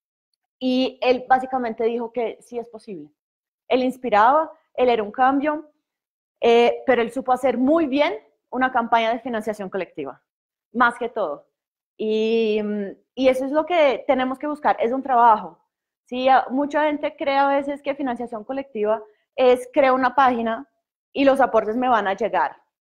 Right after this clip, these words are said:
Eso no va a pasar. ¿Sí? De la misma manera como, eh, ustedes antes podrían ir a empresas y pedir financiación, hablar con las personas naturales uno a uno,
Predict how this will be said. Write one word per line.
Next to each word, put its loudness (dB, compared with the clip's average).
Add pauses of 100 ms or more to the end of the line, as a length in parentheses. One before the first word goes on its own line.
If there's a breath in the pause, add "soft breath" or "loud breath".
(200)
Eso -4
no 2
va 6
a 0
pasar. -4 (680)
¿Sí? -6
De 2
la 4
misma -2
manera 0
como, 0
eh, 0
ustedes -2
antes 0 (320)
podrían 2
ir 0
a 4
empresas -6 (460)
y -8
pedir 2
financiación, -2
hablar 2
con -4
las -2
personas -4
naturales 0
uno -2
a 2
uno, 0